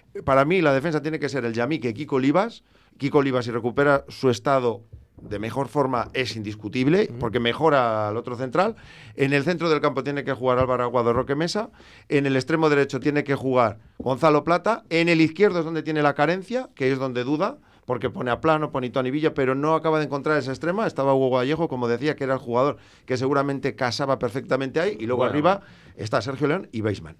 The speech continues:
Speaker 1: Ese es el once titular y el once que da el mejor fútbol al Real Valladolid.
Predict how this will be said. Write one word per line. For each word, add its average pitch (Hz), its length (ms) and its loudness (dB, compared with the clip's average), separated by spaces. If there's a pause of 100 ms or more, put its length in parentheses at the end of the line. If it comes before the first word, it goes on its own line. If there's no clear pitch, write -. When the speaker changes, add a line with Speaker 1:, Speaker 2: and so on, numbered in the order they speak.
Speaker 1:
Ese 233 160 0
es 220 60 -2
el 208 280 0
once 226 380 2
titular 208 520 2
y 143 140 2
el 170 100 6
once 226 320 2
que 165 140 2
da 208 260 0
el 123 120 -4
mejor 139 240 -4
fútbol 113 260 -2
al 107 80 2
Real 110 160 4
Valladolid. 98 300 2